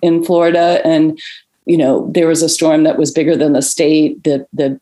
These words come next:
the days of, you know, sort of watching and, and anxiety, and then when it hit and the evacuations and the mess that was,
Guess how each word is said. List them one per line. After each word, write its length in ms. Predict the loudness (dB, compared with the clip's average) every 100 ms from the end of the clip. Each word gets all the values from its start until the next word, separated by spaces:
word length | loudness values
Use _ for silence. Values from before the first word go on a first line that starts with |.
| -8
the 120 | -6
days 400 | 0 2 2 2
of, 140 | 0 -4 _ -8
you 160 | -4
know, 280 | -2 0 -2 -6
sort 240 | -4 -2
of 80 | -2
watching 580 | -2 0 -2 -2 -2 0
and, 300 | 0 0 0
and 160 | -2 -2
anxiety, 880 | 0 0 0 0 0 2 2 2 0
and 160 | 0 0
then 120 | 0
when 120 | -2
it 80 | -4
hit 340 | -2 0 2
and 160 | 0 -2
the 80 | -2
evacuations 1000 | -2 -4 -4 -2 2 2 2 0 -2 -4
and 80 | -4
the 40 |
mess 360 | 0 0 0 0
that 220 | 0 0
was, 480 | 2 2 2 0